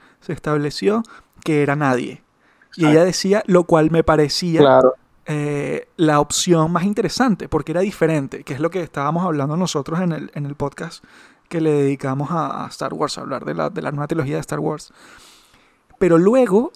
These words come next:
Speaker 1: eh, en el rodaje de la novena peli-, en el roba-, en el rodaje del episodio nueve, weón, en pleno rodaje, eh, J J Abrams le decía como que, "Bueno, mira, este es el guión, pero todavía no sabemos si va a ser definitivo que vas a ser la nieta de Palpatine". O sea, en pleno rodaje, weón.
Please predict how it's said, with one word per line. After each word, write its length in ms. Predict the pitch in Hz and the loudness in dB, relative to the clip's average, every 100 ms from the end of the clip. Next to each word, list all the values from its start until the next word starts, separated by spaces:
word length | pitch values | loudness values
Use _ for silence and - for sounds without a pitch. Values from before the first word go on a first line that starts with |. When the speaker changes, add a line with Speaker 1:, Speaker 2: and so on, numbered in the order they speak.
| - | -4
Speaker 1:
eh, 260 | 156 143 - | -2 -2 -2
en 140 | 156 | -2
el 140 | 151 | -2
rodaje 560 | 147 147 156 226 190 185 | 2 4 4 4 0 -2
de 140 | 175 | -2
la 100 | 147 | -4
novena 380 | 143 147 151 180 | -2 0 0 0
peli-, 240 | 208 170 - | 0 -2 -4
en 120 | 151 | -8
el 100 | 151 | -6
roba-, 280 | 151 156 170 | -4 -4 -4
en 200 | - 160 | -8 -10
el 60 | 147 | -8
rodaje 360 | 143 151 156 220 | -6 -4 -2 -2
del 160 | 214 | 0
episodio 380 | 156 151 147 139 | -2 -2 -2 -2
nueve, 360 | 151 185 160 127 | 0 0 0 -4
weón, 360 | - - - - | -10 -12 -14 -10
en 120 | 151 | -6
pleno 260 | 147 156 196 | 0 0 2
rodaje, 460 | 185 151 143 - - - - - _ - 170 | 4 4 0 -4 -16 -20 -20 -20 _ -18 -12
eh, 580 | 160 147 147 151 160 - | -10 -8 -10 -12 -16 -10
J 180 | 147 156 | -2 2
J 140 | 170 175 | 2 2
Abrams 320 | 175 202 196 | 0 -2 -2
le 120 | 175 | -4
decía 460 | 151 139 175 160 208 | -4 -4 -6 -6 -4
como 240 | 185 170 | -4 -4
que, 160 | 156 147 | -4 -4
"Bueno, 300 | 170 190 170 | -2 -2 0
mira, 180 | 196 160 | 0 -2
este 140 | - | -2
es 60 | 208 | -4
el 60 | 196 | -2
guión, 380 | 156 175 208 240 - - _ | 0 0 0 -2 -10 -20 _
pero 160 | - 160 | -2 2
todavía 380 | 156 151 156 160 | 2 2 2 -2
no 100 | 170 | -2
sabemos 400 | - 185 185 185 | 0 0 0 0
si 120 | 170 | 0
va 80 | 147 | -2
a 40 | |
ser 140 | - 170 | -2 -4
definitivo 520 | 175 175 147 147 156 | -4 -4 -4 -2 -4
que 100 | 160 | -4
vas 140 | 139 | -8
a 40 | 143 | -8
ser 140 | 170 | -6
la 80 | 156 | -4
nieta 200 | 160 156 | -4 -2
de 80 | 160 | -2
Palpatine". 460 | 151 143 - - 247 | -2 -6 -8 -16 -18
O 220 | - - | -20 -18
sea, 180 | - 151 | -10 -4
en 140 | 156 | -2
pleno 300 | 151 160 160 | 2 2 4
rodaje, 440 | 214 165 175 147 - | 2 2 0 -4 -10
weón. 360 | - 90 - | -12 -14 -16